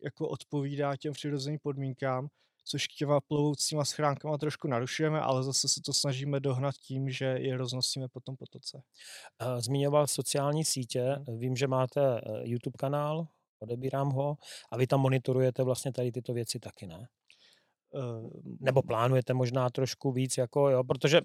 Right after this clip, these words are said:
Speaker 2: by bylo fajn, jako, že jo, když si o tom vykládáte,
Speaker 1: Mhm.
Speaker 2: říkáte, je to takhle velký,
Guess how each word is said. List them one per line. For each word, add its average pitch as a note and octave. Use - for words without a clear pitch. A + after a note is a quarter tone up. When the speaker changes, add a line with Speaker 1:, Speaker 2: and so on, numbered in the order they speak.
Speaker 2:
by C#3
bylo D3+
fajn, D3+
jako, D3
že A2+
jo, A#2+
když A#2+
si -
o C3
tom C3+
vykládáte, C3
Speaker 1:
Mhm. C3+
Speaker 2:
říkáte, C3+
je B2+
to C3+
takhle C3+
velký, C3